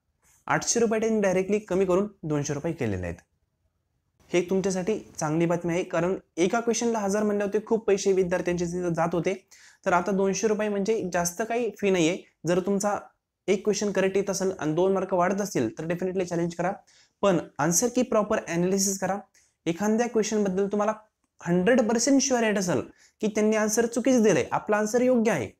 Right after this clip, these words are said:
तर योग्य ते एव्हिडन्स तुमच्याजवळ पाहिजे. ते एव्हिडन्स त्या आन्सर की सोबत तुम्हाला अपडेट करावं लागतील आणि त्या क्वेश्चनला चॅलेंज करायचं आहे.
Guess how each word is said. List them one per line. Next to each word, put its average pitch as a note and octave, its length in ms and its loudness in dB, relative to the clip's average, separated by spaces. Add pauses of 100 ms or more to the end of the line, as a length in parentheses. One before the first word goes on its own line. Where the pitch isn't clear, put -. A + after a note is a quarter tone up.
(420)
तर A#3+ 140 2 (140)
योग्य A3 320 4
ते C4+ 120 0 (160)
एव्हिडन्स B3+ 440 4 (340)
तुमच्याजवळ G3+ 420 0
पाहिजे. F3+ 320 0 (360)
ते F#3+ 120 6
एव्हिडन्स A3 380 2 (100)
त्या A3+ 120 -2 (180)
आन्सर F3+ 340 0
की A3+ 80 2
सोबत G#3+ 320 0 (520)
तुम्हाला F#3+ 240 0
अपडेट D#3+ 360 0
करावं G3+ 220 -2
लागतील G3 320 0
आणि D#3+ 160 -10
त्या E3 80 -8
क्वेश्चनला E3 320 -4
चॅलेंज C3 340 -6
करायचं G2+ 320 -6
आहे. F2+ 80 -10